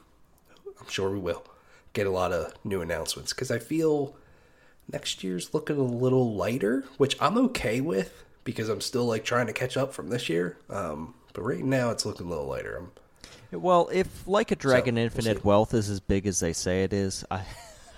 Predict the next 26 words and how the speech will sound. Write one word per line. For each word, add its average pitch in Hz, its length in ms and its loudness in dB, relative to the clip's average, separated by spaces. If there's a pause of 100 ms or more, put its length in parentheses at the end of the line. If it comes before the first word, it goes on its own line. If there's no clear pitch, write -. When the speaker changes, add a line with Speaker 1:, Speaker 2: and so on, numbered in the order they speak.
Speaker 2:
<laughs> - 600 -20
I 123 80 2
think 151 220 0
they've 107 160 0
got 95 180 0
me 76 100 -8
covered. - 440 -6
<laughs> - 40 6 (580)
Speaker 1:
Yeah. 117 460 0 (160)
I 147 80 6
mean, 156 260 4
between 147 540 2
that 113 400 2
and 98 580 -4 (560)
Final 98 460 -2
Fantasy 90 340 -4
seven 85 340 -2
Rebirth, 80 480 -8
that's 85 200 -8
probably 90 640 -6
my 85 160 -8
first - 340 -6
half - 220 -6
of - 80 -14
the - 60 -20
year. - 140 -4